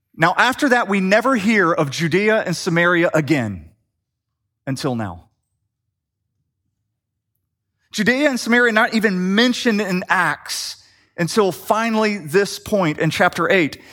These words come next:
And what it took was the persecution of the church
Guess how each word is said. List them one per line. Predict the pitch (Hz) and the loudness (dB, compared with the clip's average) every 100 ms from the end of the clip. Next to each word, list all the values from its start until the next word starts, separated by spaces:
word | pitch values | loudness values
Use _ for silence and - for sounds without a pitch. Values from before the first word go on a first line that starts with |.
| - - - - _ - | -20 -20 -20 -20 _ -2
And | 175 165 | 0 2
what | 202 | 2
it | 285 | 0
took | - 226 208 190 | 0 0 0 0
was | 156 | -2
the | 135 | -2
persecution | 139 - 214 220 - 233 - 208 196 - 175 | -6 -2 -2 -2 -4 -6 -4 -4 -2 -4 -2
of | 160 143 | -2 0
the | 135 | -4
church | - - 226 151 104 - - - - | -4 -2 0 0 -2 -6 -8 -8 -10